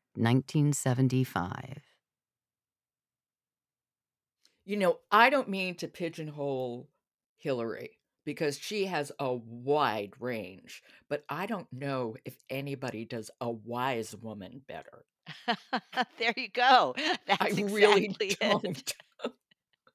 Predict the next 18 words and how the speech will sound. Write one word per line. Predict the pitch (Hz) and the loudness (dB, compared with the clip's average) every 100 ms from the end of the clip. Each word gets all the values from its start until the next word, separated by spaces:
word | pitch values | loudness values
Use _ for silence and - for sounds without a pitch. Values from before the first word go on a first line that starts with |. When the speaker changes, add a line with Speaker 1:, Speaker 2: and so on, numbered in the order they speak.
| _ _ | _ _
Speaker 3:
<gasps> | 226 349 320 294 302 | -4 -2 -2 -4 -2
Well, | 214 220 185 147 - | 6 8 8 6 4
that's, | 190 208 - - 190 | 8 8 6 -8 4
that's | 202 214 - | 4 4 2
where | 220 226 | 2 4
this | 214 - | 4 0
inspiration | 208 208 - 190 185 214 247 220 151 151 | -4 -6 -6 -2 0 2 0 -4 -8 -8
comes. | - 170 151 143 | -2 -2 -2 -12
You | - 175 | -8 -2
know, | 175 | 0
there's | 160 170 - | 0 -2 -4
such | 226 233 - - - - 220 - | -4 -4 -4 -6 -8 -14 -16 -16
sort | - 196 | -4 2
of | 180 - - | 0 0 -16
great | - 175 185 202 190 | -14 -8 -2 -2 -2
emotional | 156 151 160 170 - 151 127 127 - | -8 -4 -2 0 -2 -4 -10 -12 -14
power | - 151 135 143 151 - _ _ 156 | -6 -2 -2 -4 -10 -16 _ _ -14
in | 143 | -14